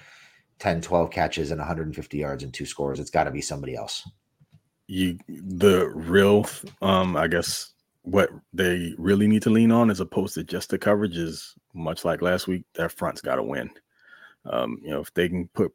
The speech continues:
Speaker 2: pressure on Jimmy or whoever's gonna be back there, as you mentioned, that's gonna go a long way because, uh, essentially they're gonna be looking to push the ball to the, uh,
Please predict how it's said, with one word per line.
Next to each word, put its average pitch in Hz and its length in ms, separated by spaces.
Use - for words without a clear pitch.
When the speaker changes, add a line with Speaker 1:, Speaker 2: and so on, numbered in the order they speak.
Speaker 2:
pressure 95 320
on 82 160
Jimmy 90 400
or 78 240
whoever's 85 480
gonna 87 160
be 85 100
back 82 300
there, 87 160
as 80 100
you 80 120
mentioned, 85 420
that's 82 140
gonna 85 220
go 82 200
a - 20
long 78 340
way 71 260
because, 78 580
uh, 64 200
essentially 98 640
they're 92 120
gonna 90 140
be 87 120
looking 90 300
to 82 80
push - 260
the 90 100
ball 87 480
to - 280
the, 85 340
uh, 78 260